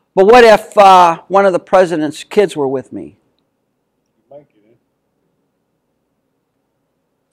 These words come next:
Speaker 1: Let's assume, get rid of the politics and all the noise and, you know, all that out there. But seriously, if I, if I was with somebody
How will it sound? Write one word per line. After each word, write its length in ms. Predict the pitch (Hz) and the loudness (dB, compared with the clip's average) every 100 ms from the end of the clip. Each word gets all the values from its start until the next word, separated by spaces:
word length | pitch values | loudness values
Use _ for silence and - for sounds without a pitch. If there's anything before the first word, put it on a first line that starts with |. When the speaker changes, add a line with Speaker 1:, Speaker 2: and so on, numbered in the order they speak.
| _ | _
Speaker 1:
Let's 180 | - 220 | -6 -4
assume, 580 | 220 - 226 202 180 _ _ _ _ _ | -4 -4 -2 -2 -4 _ _ _ _ _
get 160 | 196 190 | -6 -2
rid 120 | 196 | -2
of 60 | |
the 60 | 180 | -4
politics 640 | - 175 160 156 175 - | -2 0 0 -2 -8 -6
and 100 | 160 | -6
all 160 | 151 151 | -4 -2
the 240 | 147 143 _ | -4 -6 _
noise 400 | 160 156 151 143 | -4 -2 0 -2
and, 220 | 147 131 _ _ _ - - - _ - | -8 -10 _ _ _ -20 -20 -20 _ -10
you 120 | 160 | -4
know, 80 | 151 | 0
all 140 | 151 | 0
that 160 | 151 143 | 0 -2
out 220 | 143 - | -4 -6
there. 100 | 139 | -8
But 220 | 156 127 _ _ _ | -8 -10 _ _ _
seriously, 420 | 247 214 185 160 | 0 0 -2 -6
if 140 | 160 | -2
I, 80 | 196 185 | -2 0
if 100 | 202 | 2
I 100 | 202 | 2
was 120 | 170 | 2
with 340 | 175 226 226 | 0 0 0
somebody 800 | - 214 190 170 156 135 139 156 | -4 0 0 4 2 2 -4 -6